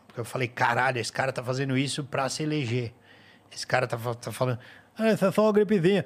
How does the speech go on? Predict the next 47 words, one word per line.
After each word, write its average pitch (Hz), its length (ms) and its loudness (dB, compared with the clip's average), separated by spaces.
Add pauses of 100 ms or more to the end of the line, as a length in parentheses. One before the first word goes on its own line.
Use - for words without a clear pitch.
(260)
Só 160 320 2
porque 165 280 0
ele 165 200 4
tá 170 120 2
ligado 165 460 4
que 147 140 -4
quando 147 180 2
tiver 139 220 2
inflação, 139 760 0
que - 100 -6
é 151 40 2
exatamente 160 460 -2
o - 40 -6
que - 60 -10
tá 156 80 2
acontecendo 151 360 -2
agora, 117 220 -2
quando 123 140 -8
tiver 139 200 0
inflação, 139 600 2
tudo 135 200 -6
custando 135 380 -4
caro, 135 420 0
não 117 60 -4
sei 127 160 -6
o 117 40 -8
que, 143 100 -8
eles 139 140 -4
vão 143 120 -4
falar, 143 280 2
"Ah 170 80 4
lá, 165 240 4
fica 156 240 -8
em 175 100 -4
casa." 143 540 0 (640)
E 123 80 -2
não 135 140 0
era 139 180 4
pra 135 160 0
ficar 143 180 0
em, 131 140 -4
eu 143 140 2
já 147 120 -4
sabia 156 320 0
disso 135 320 -6
lá 147 140 2
atrás. 123 540 -8